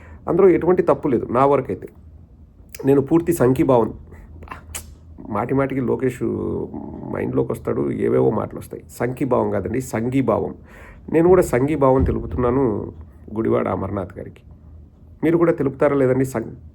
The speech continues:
సంఘీభావం? ఏమబ్బా, మీకేనా ఎక్కిరిచ్చేది, మీకేనా పేర్లు పెట్టే తెలిసింది? ఎవరికి తెలీదు?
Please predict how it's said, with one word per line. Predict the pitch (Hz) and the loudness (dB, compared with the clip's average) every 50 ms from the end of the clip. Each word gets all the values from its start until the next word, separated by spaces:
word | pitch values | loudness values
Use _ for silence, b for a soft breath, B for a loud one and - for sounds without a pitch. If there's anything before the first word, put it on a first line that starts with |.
| - - - - - - - _ _ _ _ - - - - | -20 -20 -20 -20 -20 -20 -20 _ _ _ _ -20 -20 -20 -20
సంఘీభావం? | - - 107 113 123 120 - 123 120 - 117 107 104 107 117 135 - - - - - - - - - b b b b b b b b b b b b b b - - | -12 -8 -6 -4 -4 -2 -2 -2 -2 0 -2 -2 -2 -4 -6 -8 -14 -18 -20 -20 -20 -20 -20 -20 -20 b b b b b b b b b b b b b b -8 0
ఏమబ్బా, | - 190 190 160 120 139 180 247 - - - 139 | 2 4 4 6 4 4 2 2 -2 -6 -2 0
మీకేనా | 151 170 - - 175 156 135 120 113 110 | 0 2 4 4 4 4 4 4 4 4
ఎక్కిరిచ్చేది, | 110 113 120 120 - - 139 131 - 135 135 131 135 131 | 2 2 0 0 -2 -4 -4 -2 2 2 4 4 4 4
మీకేనా | 123 131 135 131 135 147 139 131 120 113 107 110 110 113 - - - | 4 4 2 2 2 2 4 4 4 2 0 -2 -4 -8 -10 -4 -2
పేర్లు | 127 127 131 127 | 0 0 2 2
పెట్టే | 127 123 123 113 | 2 2 2 -2
తెలిసింది? | 117 117 113 107 - - - 107 104 107 117 - - - - - - - | -2 -2 -4 -4 -6 -8 -8 -8 -8 -8 -10 -12 -18 -20 -20 -20 -8 -4
ఎవరికి | - 147 147 147 151 | -2 -2 0 0 0
తెలీదు? | 151 143 143 139 143 | 0 0 0 -2 -4